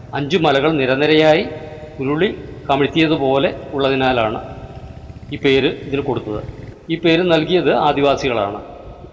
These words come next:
നിർമ്മാണ സമയത്ത് ഇരുപത്തിരണ്ട് പേർക്കാണ് ജീവൻ നഷ്ടമായത്. അഞ്ചുരുളിയിൽ നിന്നും ഇരട്ടയാറിൽ നിന്നും തുരന്ന് പരസ്പരം കൂട്ടിയോജിപ്പിക്കുകയായിരുന്നു.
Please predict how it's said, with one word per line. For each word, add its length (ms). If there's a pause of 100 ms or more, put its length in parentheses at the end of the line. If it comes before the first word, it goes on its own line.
(380)
നിർമ്മാണ 340
സമയത്ത് 720 (320)
ഇരുപത്തിരണ്ട് 540
പേർക്കാണ് 640 (500)
ജീവൻ 420 (220)
നഷ്ടമായത്. 540 (1120)
അഞ്ചുരുളിയിൽ 560
നിന്നും 280 (920)
ഇരട്ടയാറിൽ 580
നിന്നും 280 (240)
തുരന്ന് 360 (840)
പരസ്പരം 360
കൂട്ടിയോജിപ്പിക്കുകയായിരുന്നു. 1080